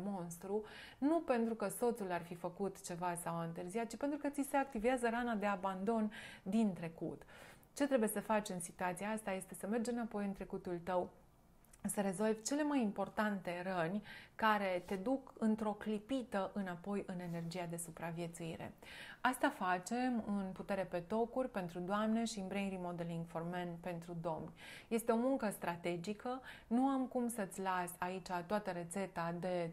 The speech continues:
transformare, pentru că e o muncă strategică destul de lungă, în care poți să afli instrumente specifice cu care poți să-ți, um, rezolvi, să-ți dizolvi destul de repede traumele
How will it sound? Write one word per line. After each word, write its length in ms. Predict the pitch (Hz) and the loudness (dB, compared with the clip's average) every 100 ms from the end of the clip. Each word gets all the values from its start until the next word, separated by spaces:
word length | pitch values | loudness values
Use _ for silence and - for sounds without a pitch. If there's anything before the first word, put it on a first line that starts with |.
| - | -4
transformare, 1040 | 196 180 175 - 180 175 175 170 208 233 | -2 -2 -2 -2 -2 -2 -2 -2 -2 -2
pentru 220 | 190 175 | -4 -8
că 140 | 185 190 | -4 -4
e 80 | 185 | -2
o 80 | |
muncă 320 | 180 214 208 190 | 0 2 2 -2
strategică 720 | - 170 170 180 175 175 165 | -4 -6 -4 -4 -4 -6 -6
destul 340 | 170 170 226 214 | -6 -4 0 2
de 140 | 175 170 | 0 -2
lungă, 340 | 170 196 226 233 - - - - | -2 -2 -4 -4 -10 -12 -14 -2
în 100 | 262 | 6
care 240 | 285 277 | 8 8
poți 400 | - 262 285 285 | 6 4 4 4
să 140 | 233 - | 0 2
afli 840 | 208 214 214 - - 208 202 202 | 4 2 0 -8 -2 0 2 2
instrumente 720 | 202 185 - 185 190 190 180 | 0 -2 -4 -2 0 2 0
specifice 580 | 170 175 175 202 180 180 | 0 -2 -2 -2 0 -2
cu 100 | 175 | -4
care 220 | 165 196 | 0 0
poți 260 | 180 226 226 | 2 2 0
să-ți, 280 | 196 185 - - - - | 0 -4 -8 -18 -20 -10
um, 280 | 185 180 170 170 | -6 -4 -6 -4
rezolvi, 680 | 190 196 170 254 202 170 - - - - | 0 2 4 4 4 0 -6 -16 -14 -4
să-ți 240 | - 175 165 | -2 0 0
dizolvi 560 | 196 185 214 196 180 - - - | 0 2 4 2 0 -8 -18 -4
destul 420 | 196 202 285 277 | -2 2 4 4
de 80 | 208 | 6
repede 380 | 208 208 175 | 4 0 0
traumele 880 | 175 165 196 196 180 175 175 185 233 | 0 0 0 2 2 2 2 4 2